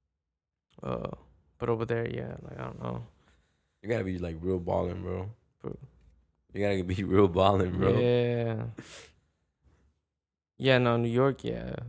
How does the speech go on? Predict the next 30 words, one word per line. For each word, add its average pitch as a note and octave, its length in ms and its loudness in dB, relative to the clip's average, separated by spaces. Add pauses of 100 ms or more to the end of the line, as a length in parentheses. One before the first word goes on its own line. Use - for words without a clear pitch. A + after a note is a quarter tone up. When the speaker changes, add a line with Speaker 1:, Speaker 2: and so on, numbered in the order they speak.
(140)
Speaker 1:
But B2 160 4
they D#3+ 80 0
know F3+ 140 4
how E3 120 6
to C3+ 80 4
get B2 180 2
fancy, A2+ 440 -2
though. A#2+ 160 -2 (140)
'Cause C3+ 140 2
I C#3 80 10
feel D#3+ 200 6
like A#2 100 6
other B2 220 6
fancy A#2+ 440 0
spots - 380 2
were A2 100 -2
really A2 320 2
fancy. G2+ 540 -10 (260)
Like, - 120 0
over C3+ 180 10
here, C#3+ 340 6
the A#2 100 4
Galleria, A#2 720 4 (520)
that - 80 2
house D#3+ 160 4
smell F3+ 120 4
like E3 160 4
weed D3 200 4
now, A#2 240 2
bro. B2+ 280 -2